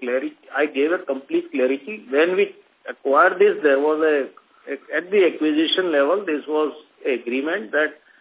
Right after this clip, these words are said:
the, uh, oldest plant at Unnao, the property will be handed over after seven years of operation to the original owners. And we wanted to shift this plant. We already have a land in Rania, but because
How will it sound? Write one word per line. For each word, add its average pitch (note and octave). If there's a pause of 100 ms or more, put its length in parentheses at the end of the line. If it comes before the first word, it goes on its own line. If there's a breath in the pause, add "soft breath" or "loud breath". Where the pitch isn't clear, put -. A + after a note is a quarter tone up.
(380 soft breath)
the, D3+ (140)
uh, B2
oldest E3+
plant E3+
at E3
Unnao, D3
the E3 (120)
property D#3
will C#3 (180)
be C3+ (180)
handed C#3
over D3+
after D3 (140)
seven D3
years E3
of C3
operation C#3+
to D#3
the D#3+
original A#2+
owners. D3 (480 soft breath)
And D3+
we D#3+
wanted C#3+
to D#3 (100)
shift D#3+
this E3
plant. D#3 (600)
We C#3
already D3+
have D3
a D#3
land D3
in D#3+
Rania, D3
but -
because E3+